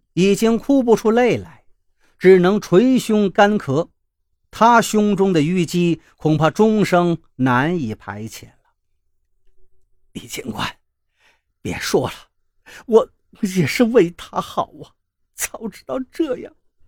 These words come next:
老金突然语塞了，半晌之后才接着说：“再差也比没有强啊。”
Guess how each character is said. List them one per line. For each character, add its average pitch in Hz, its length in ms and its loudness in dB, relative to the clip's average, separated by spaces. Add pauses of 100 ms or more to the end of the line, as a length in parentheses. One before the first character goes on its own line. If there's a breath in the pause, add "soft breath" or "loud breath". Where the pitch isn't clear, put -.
(1300)
老 180 300 4
金 208 260 0
突 226 240 -4
然 202 240 4
语 120 180 -4
塞 156 380 -6
了， - 140 -20 (640)
半 180 260 4
晌 147 220 0
之 165 160 -4
后 135 180 -4
才 127 160 -10
接 127 240 -4
着 104 100 -18
说 - 200 -20 (920)
：“再 165 380 -2
差 - 320 -8 (880 loud breath)
也 262 180 0
比 262 200 4
没 254 300 6
有 226 280 2
强 226 600 -2
啊。” 277 140 -12